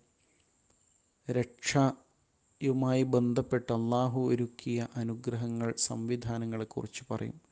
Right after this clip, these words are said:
അതേ സമയത്ത് തന്നെ ശിക്ഷയെക്കുറിച്ചുള്ള താക്കീതുകളും ഉണ്ടാകും എന്നാണ് ഉദ്ദേശം. അതോട് ചേർത്ത് വളരെ പ്രധാനപ്പെട്ട ഒരാശയം കൂടി, "വ ഇം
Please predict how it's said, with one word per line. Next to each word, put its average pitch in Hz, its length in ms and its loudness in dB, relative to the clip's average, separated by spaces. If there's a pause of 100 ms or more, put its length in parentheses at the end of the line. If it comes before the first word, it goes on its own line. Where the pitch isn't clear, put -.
(640)
അതേ 165 260 6
സമയത്ത് 135 500 4
തന്നെ 110 360 4 (580)
ശിക്ഷയെക്കുറിച്ചുള്ള 127 1080 6
താക്കീതുകളും 113 920 -2
ഉണ്ടാകും 107 680 -2 (200)
എന്നാണ് 107 560 -4
ഉദ്ദേശം. 110 520 -4 (2500)
അതോട് 156 440 4
ചേർത്ത് 151 560 4 (180)
വളരെ 143 360 6
പ്രധാനപ്പെട്ട 139 840 0 (260)
ഒരാശയം 123 680 0
കൂടി, 110 300 -4 (220)
"വ 127 100 0 (120)
ഇം 165 180 4